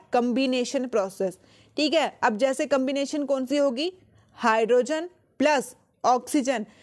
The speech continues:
तो इसके साथ क्या निकलेगा? वाटर निकलेगा, मतलब इन दोनों ने कंबाइन होके एक बना दी,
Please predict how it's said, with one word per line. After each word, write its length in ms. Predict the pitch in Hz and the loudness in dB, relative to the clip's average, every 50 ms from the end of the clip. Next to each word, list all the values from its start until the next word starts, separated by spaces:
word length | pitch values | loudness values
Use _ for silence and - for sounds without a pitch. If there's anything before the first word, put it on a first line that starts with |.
| _ _ _ - | _ _ _ 0
तो 80 | 277 | 2
इसके 240 | 302 277 - 330 320 | 2 2 0 0 0
साथ 200 | - 320 320 320 | 2 2 2 2
क्या 220 | 262 - 320 320 320 | 2 2 2 2 2
निकलेगा? 500 | 311 311 262 311 311 320 311 302 320 359 466 - - _ _ _ 190 | 0 -2 -2 -2 -2 0 2 2 2 2 0 -2 -8 _ _ _ -4
वाटर 520 | 180 214 254 254 262 254 - - 311 311 | 0 2 4 4 2 2 2 2 2 2
निकलेगा, 540 | 285 262 208 - 233 226 214 190 196 180 180 - _ _ _ - | 2 0 -2 -2 0 0 0 0 -2 -4 -6 -8 _ _ _ -2
मतलब 400 | 214 247 269 302 330 370 370 - - _ _ - | 0 2 2 4 2 2 0 -4 -12 _ _ -4
इन 180 | - 285 320 311 | -2 0 2 2
दोनों 280 | 302 302 302 285 311 | 4 2 2 2 0
ने 120 | 311 330 311 | -2 -2 0
कंबाइन 580 | - - 269 254 247 220 247 247 262 302 320 302 | 0 0 2 2 2 2 2 2 0 0 -2 -2
होके 400 | 285 302 277 226 - - 302 359 466 466 - - _ _ _ _ _ _ _ | -2 -2 -2 -2 0 0 0 0 -2 -4 -10 -18 _ _ _ _ _ _ _
एक 280 | - 302 330 339 269 285 | 2 2 2 2 0 0
बना 280 | 262 285 247 233 214 202 | -2 -2 -2 -2 -4 -2
दी, 140 | 165 185 | -2 -2